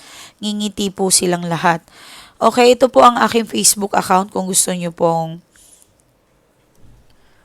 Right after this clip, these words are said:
ah, kung gusto nyong tulungan ng inyong person, yung mga naspell o ano man, kasi may lumabas dito, may nalulungkot.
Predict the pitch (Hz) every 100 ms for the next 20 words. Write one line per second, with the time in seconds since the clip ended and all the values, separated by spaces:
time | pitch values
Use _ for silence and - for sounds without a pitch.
0 | _ - 180 175 170 214 220 262 254 247
1 | 254 240 240 226 220 220 214 202 208 214
2 | - 220 196 180 170 170 185 - - 196
3 | 190 190 185 185 190 185 175 185 - 214
4 | 190 175 175 170 175 - 190 185 - 175
5 | 165 165 170 170 170 175 - 180 -